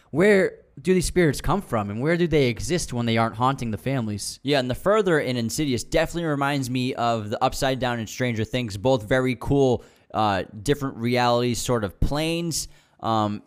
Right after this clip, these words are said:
Speaker 2: everything's similar in terms of structures and the layout of the world, except for the rules of the world. And so, like, everything's darker in the further, just like in Stranger Things, everything's darker and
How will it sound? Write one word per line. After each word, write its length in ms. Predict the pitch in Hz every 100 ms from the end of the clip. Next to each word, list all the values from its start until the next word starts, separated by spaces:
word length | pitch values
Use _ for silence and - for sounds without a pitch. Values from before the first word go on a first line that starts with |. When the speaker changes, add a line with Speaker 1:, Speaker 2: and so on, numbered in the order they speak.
| -
Speaker 2:
everything's 520 | 143 147 151 143 123
similar 840 | - - 170 160 151 151 151 147 - _ -
in 140 | 127
terms 260 | - 127 104
of 100 | 98
structures 720 | - 151 143 - 143 135 117
and 120 | 113
the 40 |
layout 280 | 101 123 123
of 100 | 110
the 80 | 104
world, 380 | 104 135 147 120
except 360 | 110 - 120
for 460 | - - 117 110 98 -
the 100 | -
rules 460 | 104 127 156 151 131
of 120 | 104
the 80 | 110
world. 500 | 104 113 110 107 95 _ _ _
And 500 | 107 107 107 104 101 -
so, 180 | - 127
like, 160 | 117 113
everything's 400 | 120 120 117 95
darker 720 | 127 110 110 - 113 110 98 - -
in 120 | 117
the 80 | 110
further, 400 | - 127 120 117
just 220 | 110 110
like 160 | 113 107
in 80 |
Stranger 320 | 101 - 107 98
Things, 320 | - 110 101
everything's 360 | 104 98 98
darker 500 | 90 104 98 - 101
and 180 | 95 90